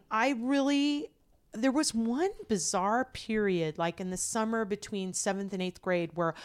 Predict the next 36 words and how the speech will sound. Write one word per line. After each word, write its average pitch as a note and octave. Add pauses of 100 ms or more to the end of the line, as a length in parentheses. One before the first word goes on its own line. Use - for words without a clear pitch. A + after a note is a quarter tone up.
(180)
I F3+
was F#3 (240)
really A3
into G#3
playing F3+
with F3
dolls, D3+
like E3+
baby E3
dolls. - (220)
My G#3+
mom A3
would B3
collect F#3+
'em D#3
and D#3
I F3+
would G3
play G#3+
with A3
'em D#3+
and D#3+
I'd - (240)
make G3
a A3+
little, F#3 (340)
uh, D#3+
crib A#3
out E3+
of D#3
the D#3
side G3+
table F#3
by F3
my E3+
bed. F3